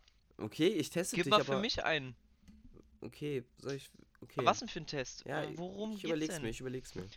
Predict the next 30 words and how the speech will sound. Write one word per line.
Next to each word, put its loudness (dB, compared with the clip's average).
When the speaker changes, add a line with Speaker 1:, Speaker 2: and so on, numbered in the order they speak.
Speaker 2:
Mann! 12
Speaker 1:
Äh, 4
okay, 0
ich, -6
ich -4
sag, -2
ich -10
kann -6
die, -6
die -12
Kategorien -4
vorlesen -2
und -4
wenn -2
du, -10
du -10
was -6
hörst, -4
was -6
dich -10
interessiert, -6
dann -2
schrei: 2
„Ehre!“ 12
Speaker 2:
Ehre! 12
Speaker 1:
Okay. -6
Bilderlisten, 0
Denktest, -4
Emotionstest, -6
Speaker 2:
I. -14